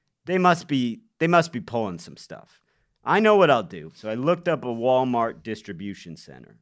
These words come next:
right? And I sent them a seven thousand dollar pallet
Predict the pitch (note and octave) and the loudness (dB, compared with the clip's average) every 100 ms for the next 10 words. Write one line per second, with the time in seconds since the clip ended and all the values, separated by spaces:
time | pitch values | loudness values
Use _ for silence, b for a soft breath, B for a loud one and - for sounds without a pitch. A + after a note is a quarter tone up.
0 | _ - F2 G2+ _ _ _ _ _ _ | _ -14 -12 -14 _ _ _ _ _ _
1 | F#2 G2+ G2 - C3 B2+ A#2 A#2 G2 E2+ | -14 -12 -12 -10 -6 -6 -4 -6 -6 -10
2 | - - F#3 F#3 E3+ - D#3 D#3 E3+ C#3 | -10 0 0 2 -2 -2 0 2 0 -2
3 | D3+ C#3 C#3 C3+ A#2+ - C3 B2 G#2+ E2 | -4 2 2 2 0 -6 -2 0 0 -6